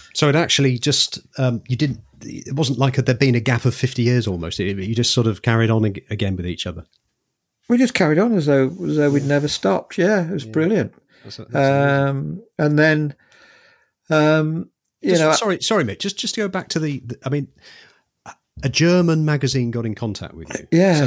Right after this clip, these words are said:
Speaker 1: So, so this, this sort of says to me that the, the music's popular right around the world.
Speaker 2: Yeah, our biggest, uh, fan base in America.
Speaker 1: Is it?
Speaker 2: We still get played on the radio over in America, yeah. Yeah.
Speaker 1: Fascinating.
Speaker 2: I know, it is, isn't it? Uh, um, and, uh, you know, w-, when you look at s-,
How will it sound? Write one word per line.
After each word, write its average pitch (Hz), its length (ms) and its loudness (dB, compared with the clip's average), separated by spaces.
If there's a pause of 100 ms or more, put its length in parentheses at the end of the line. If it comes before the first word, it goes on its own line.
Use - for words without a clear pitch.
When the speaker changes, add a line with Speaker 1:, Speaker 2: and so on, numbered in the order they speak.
(140)
Speaker 1:
So, - 60 -10
so 127 40 -6
this, 151 260 -6
this 135 200 -8
sort 139 160 -6
of 120 60 -8
says 123 220 -8
to 117 100 -10
me 113 200 -8
that 104 240 -14
the, 110 140 -10
the 110 120 -14
music's 113 360 -4
popular - 340 -12
right 110 160 -8
around 107 180 -10
the 107 60 -10
world. 110 320 -10 (240)
Speaker 2:
Yeah, 170 280 4 (140)
our 165 160 4
biggest, 208 580 0
uh, 120 220 2
fan 113 260 0
base 120 260 0
in 147 100 0
America. 160 480 -2 (500)
Speaker 1:
Is 220 80 -16
it? 151 180 -14 (260)
Speaker 2:
We 143 80 0
still 180 200 2
get 165 160 0
played 147 240 4
on 139 100 4
the 135 100 2
radio 151 360 2
over 104 160 0
in 107 80 -2
America, 117 420 -2
yeah. 143 360 -2 (960)
Yeah. 156 240 -2
Speaker 1:
Fascinating. 98 360 -12 (260)
Speaker 2:
I 160 100 4
know, 185 220 4
it 143 160 0
is, 165 180 2
isn't 165 200 -4
it? 110 220 -4 (400)
Uh, - 140 0
um, 160 300 4
and, 185 280 2
uh, 180 40 2
you 185 200 0
know, 139 220 4
w-, 117 260 -4
when 165 160 -2
you 160 60 -2
look 151 100 -2
at - 60 -4
s-, - 260 -8